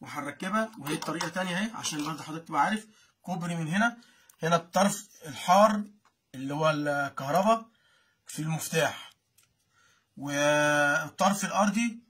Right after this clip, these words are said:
في البريزة، والمسمار اللي على البريزة من فوق من هنا لهنا كوبري. واضحة اهي.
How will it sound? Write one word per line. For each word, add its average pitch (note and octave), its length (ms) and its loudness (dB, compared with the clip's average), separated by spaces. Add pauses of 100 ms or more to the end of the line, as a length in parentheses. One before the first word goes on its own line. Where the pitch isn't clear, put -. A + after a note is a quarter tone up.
(100)
في - 140 -8
البريزة، D3+ 500 -2 (1080)
والمسمار D#3 760 2
اللي D3+ 160 2
على D3 140 6
البريزة E3+ 300 0
من D3+ 180 -4
فوق F#3 440 -6 (1400)
من C#3 220 -12
هنا D#3 320 -4 (180)
لهنا G#3+ 500 2 (220)
كوبري. B2+ 400 -6 (560)
واضحة D#3+ 340 -2
اهي. C3+ 200 -8